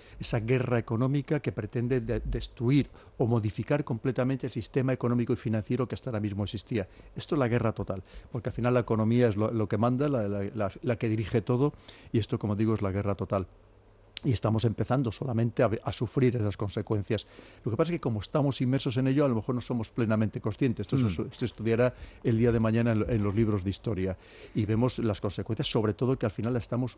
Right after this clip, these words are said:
Speaker 1: sufriendo muy directamente Europa en su conjunto. No solamente Ucrania, país evidentemente invadido, que está sufriendo lo indecible,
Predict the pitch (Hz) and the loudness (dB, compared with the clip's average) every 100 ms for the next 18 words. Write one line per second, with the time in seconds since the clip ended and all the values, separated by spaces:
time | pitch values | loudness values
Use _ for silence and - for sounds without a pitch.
0 | - - - - 131 120 101 113 185 143 | -14 -8 -8 -2 0 2 2 4 4 4
1 | 113 - 110 123 - 147 - - 117 107 | 0 0 0 0 -2 -8 -10 -2 2 4
2 | 139 139 - 92 95 117 98 - - - | 2 0 -2 -2 -2 -2 -2 -4 -8 -12
3 | - - 120 127 - 117 113 117 104 98 | -20 -2 4 4 4 2 4 2 2 -2
4 | 90 - 120 127 165 - - - - 104 | -4 -2 0 2 0 -4 -16 -8 -2 -2
5 | 117 98 101 101 104 95 104 95 92 113 | -2 -2 -2 0 -2 0 0 0 2 2
6 | 131 127 98 104 110 110 98 98 92 98 | 2 0 -2 -6 -4 -2 0 0 0 -2
7 | 98 98 127 123 139 | -2 -2 0 2 2